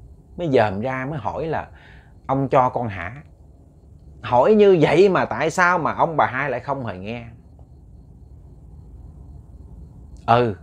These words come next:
tao xin ba mẹ mày rồi đó, mày ra đây tao cho mày ăn, ra đây chơi, dắt em mày ra luôn." Ta nói chú Năm, ổng mới khiều khiều chú Út. Ổng nói: "Út ơi Út, dậy Út ơi, dậy, dậy ông,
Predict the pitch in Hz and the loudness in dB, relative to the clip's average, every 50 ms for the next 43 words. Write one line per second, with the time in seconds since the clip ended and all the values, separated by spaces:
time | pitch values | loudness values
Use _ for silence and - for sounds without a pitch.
0 | - - - 135 135 - - 147 147 143 143 139 131 127 127 117 98 101 117 123 | -16 -6 -2 -2 -2 0 0 0 0 2 2 4 4 2 2 -2 -6 -6 -6 -6
1 | 117 104 101 101 95 95 101 95 131 151 - - - - - - - - 113 110 | -4 -4 -2 -2 -2 0 -2 -2 -4 -6 -6 -8 -14 -20 -20 -20 -16 -8 -6 -4
2 | 101 95 98 120 123 131 131 131 127 123 127 120 117 131 131 120 120 110 98 101 | -4 0 0 0 2 2 2 2 0 0 0 -2 -2 -2 -2 -2 -2 -4 -4 -4
3 | 113 120 127 127 110 98 113 120 120 123 127 - - 127 127 131 131 117 98 - | -6 -6 -6 -8 -12 -14 -10 -6 -4 -4 -4 -4 -4 -4 -4 -4 -4 -6 -10 -14
4 | - - - - - - 151 175 165 - - 127 120 117 113 104 95 92 117 117 | -20 -20 -20 -20 -10 -4 -4 -4 -4 -4 -8 -6 -6 -4 -4 -6 -4 -4 -4 -4
5 | 120 127 135 139 127 104 - - - - - - - - - - - - - - | -2 0 0 0 0 -2 -6 -14 -20 -20 -20 -20 -20 -20 -20 -20 -20 -20 -20 -20
6 | - - - - - - - - - - - - - - - - - - - 160 | -20 -20 -20 -20 -20 -20 -20 -20 -20 -20 -20 -20 -20 -20 -20 -20 -20 -12 -6 -4
7 | 160 165 175 180 190 196 185 175 165 160 156 156 151 143 - 185 185 190 185 180 | -2 2 2 2 4 4 2 2 4 2 2 2 0 2 4 6 6 6 6 6
8 | 170 165 160 160 156 156 156 156 147 156 160 156 160 156 117 127 151 180 185 - | 6 4 4 4 4 4 2 2 2 0 -2 -2 -4 -6 -6 -4 -4 -6 -4 0
9 | 151 123 107 98 - 131 120 107 104 95 95 - 180 147 151 214 220 - - - | 0 0 0 0 -2 -2 0 0 0 0 -2 -4 -4 0 0 0 -2 -2 -12 -20
10 | _ _ _ _ - - _ _ _ _ - - - - _ - - - - 107 | _ _ _ _ -20 -20 _ _ _ _ -20 -20 -20 -20 _ -20 -18 -10 -8 -8
11 | 120 139 147 156 160 160 160 156 147 - _ - 147 165 151 143 139 147 165 151 | -6 -6 -6 -4 -4 -4 -6 -6 -10 -12 _ -6 -4 -2 -2 -2 -2 -2 -4 -6
12 | - - 120 113 104 110 117 135 135 147 135 131 127 101 - - - - 104 104 | -8 -8 -6 -4 -4 -2 -4 -2 0 0 0 0 -2 -4 -8 -14 -16 -8 -6 -4
13 | 101 104 113 120 120 110 110 98 104 120 120 123 127 | -2 0 0 0 0 0 0 0 0 0 0 -2 -6